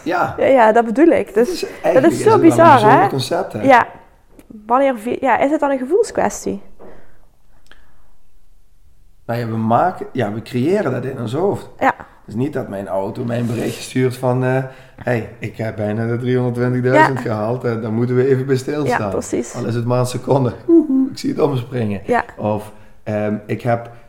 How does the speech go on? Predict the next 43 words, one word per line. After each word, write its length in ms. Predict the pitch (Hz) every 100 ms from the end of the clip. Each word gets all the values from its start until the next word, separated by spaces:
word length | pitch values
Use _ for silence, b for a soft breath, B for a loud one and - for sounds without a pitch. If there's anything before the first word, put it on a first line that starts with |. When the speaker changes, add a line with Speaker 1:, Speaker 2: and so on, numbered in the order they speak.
| -
Speaker 1:
ehm, 520 | 110 107 107 110 110 110 110 104
Speaker 2:
Maar 100 | 262
kun 140 | - 339
je 60 | 320
het 120 | 269
niet 140 | 277
kwantificeren? 720 | - 269 269 262 - - 262
Weet 140 | 208 247
je 60 |
waar 120 | 254 247
ik 120 | -
nu 100 | 269
de 80 | 240
hele 100 | 240
tijd 160 | 240
aan 160 | 220 208
denk? 300 | 202 285 392
Ehm, 420 | - 233 226 220 - -
als 180 | 214 214
je, 100 | 220 - - - -
toen 140 | -
ik 100 | 208
het 100 | 208 185 - -
kookboek 340 | 277 233 208
maakte, 500 | 190 180 185 220 285
Speaker 1:
Mhm. 120 | - B B 131 B
Speaker 2:
je 80 | 220
kunt 260 | 240 254
het 140 | 254 -
aantal, 540 | 220 226 226 214 - -
eh, 120 | 208 202 202 202 202
boeken, 460 | 214 294 214 180 269
dus 140 | - -
de 80 |
eerste 260 | - 220 -
druk, 300 | 202 208 254
zeg 140 | - 208
maar, 80 |
het 100 | 208
aantal 140 | 208 208
boeken 180 | 220 220
kun 140 | 233
je 240 | 226 214